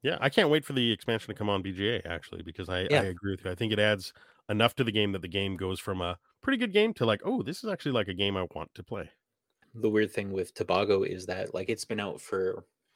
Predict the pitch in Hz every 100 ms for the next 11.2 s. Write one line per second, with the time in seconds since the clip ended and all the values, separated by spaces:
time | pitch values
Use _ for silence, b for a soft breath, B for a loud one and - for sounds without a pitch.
0 | - - 113 101 110 _ _ - 110 -
1 | - 98 101 92 - - 92 92 - 95
2 | 92 - 101 - 107 104 104 101 98 110
3 | 107 - _ 110 107 113 143 B B B
4 | B 101 95 92 101 104 104 107 - -
5 | 98 107 98 196 135 127 95 - 95 87
6 | 95 92 95 92 - 98 - - 117 95
7 | 95 - 87 90 85 - 95 87 98 -
8 | - - - 107 - 131 151 - 120 98
9 | 135 92 90 117 95 - - 107 127 -
10 | 147 139 101 95 104 92 85 85 101 98
11 | - -